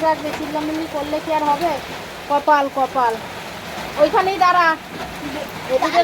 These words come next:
ঘরের তো অবস্থা যাচ্ছে তাই। এখন এইগুলো গুছাবো না আমি ওদিকে কাজে যাব, কিছুই মাথায় ঢুকছে না। এদিকে তো নিচে পুরো ভেজা, বুঝতে পারছো? সামনে পেছন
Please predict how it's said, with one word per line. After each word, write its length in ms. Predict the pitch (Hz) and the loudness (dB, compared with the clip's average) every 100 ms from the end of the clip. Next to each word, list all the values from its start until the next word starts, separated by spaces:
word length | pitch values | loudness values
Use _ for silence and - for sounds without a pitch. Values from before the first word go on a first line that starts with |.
| - | 4
ঘরের 280 | 277 285 320 453 | 4 4 2 2
তো 60 | 349 311 | 2 2
অবস্থা 340 | 285 330 - 339 294 | 2 -2 0 0 0
যাচ্ছে 320 | 277 - 330 311 | -2 -2 -4 0
তাই। 180 | 349 381 480 - - - 294 - 247 | 0 0 -4 -8 -10 -8 -4 -2 -2
এখন 180 | 330 320 311 | 0 0 0
এইগুলো 260 | 285 330 339 | 0 0 0
গুছাবো 380 | 311 339 349 339 415 | 0 0 2 4 4
না 60 | 403 349 | 4 4
আমি 120 | 349 330 | 2 2
ওদিকে 260 | 330 359 370 311 | 0 0 2 2
কাজে 200 | 294 339 | 2 4
যাব, 120 | 359 381 370 | 4 4 0
কিছুই 280 | 320 349 349 311 | -2 0 0 0
মাথায় 260 | 285 311 302 | 0 -2 -2
ঢুকছে 260 | - 349 339 | -4 -2 0
না। 60 | 320 | 0
এদিকে 220 | 302 320 349 | -2 -4 -4
তো 60 | 320 | -4
নিচে 200 | 302 320 320 | -4 -6 -6
পুরো 200 | 302 320 285 | -2 -2 0
ভেজা, 260 | 277 285 320 285 | 0 2 0 -2
বুঝতে 220 | 269 320 | -6 -4
পারছো? 300 | 349 359 415 359 277 - - - - | -2 -2 -2 -2 -2 -8 -8 -8 -2
সামনে 320 | - 277 302 349 349 | 2 2 4 4 4
পেছন 320 | 320 349 | 0 2